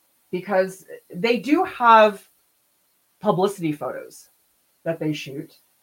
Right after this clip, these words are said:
that look amazing. They're by professional photographers.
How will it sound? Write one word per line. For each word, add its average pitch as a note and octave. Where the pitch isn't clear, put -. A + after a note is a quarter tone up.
that F3+
look E3+
amazing. D#3
They're C#3+
by C#3
professional D3
photographers. -